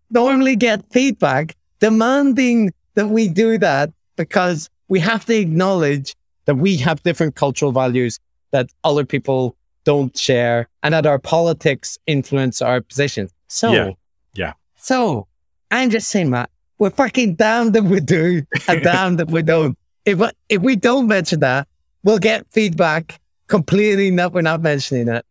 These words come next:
Speaker 1: And if we
Speaker 2: Yeah.
Speaker 1: do mention it, we get memes. We get memes saying, "S-, stop mentioning it. Stop telling, stop, stop showing off you're from Northern Ireland."
Speaker 2: <laughs> Yeah.
Speaker 1: That, that, the epitome of sarcastic culture in the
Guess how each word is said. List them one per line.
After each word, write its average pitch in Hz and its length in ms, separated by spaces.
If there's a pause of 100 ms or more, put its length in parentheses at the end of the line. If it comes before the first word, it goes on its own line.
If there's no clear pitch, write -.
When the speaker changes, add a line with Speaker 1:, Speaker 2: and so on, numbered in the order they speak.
(120)
Speaker 1:
And 156 140
if 170 120
we 196 100
Speaker 2:
Yeah. 202 60
Speaker 1:
do 285 280
mention 180 380
it, 131 160 (340)
we 247 120
get 277 220
memes. 302 640 (280)
We 202 80
get 285 160
memes 285 340
saying, 233 220
"S-, - 180 (300)
stop 247 480
mentioning 214 440
it. 139 200
Stop 226 340
telling, 202 560 (380)
stop, 240 320
stop - 500
showing 233 300
off 220 260
you're 208 180
from 180 220
Northern 180 280
Ireland." 160 380
Speaker 2:
<laughs> - 0
Yeah. 160 180
Speaker 1:
That, - 40 (140)
that, 175 140 (300)
the 185 200 (100)
epitome 175 800
of 156 240 (120)
sarcastic 160 800
culture 131 500 (140)
in 131 220
the 123 320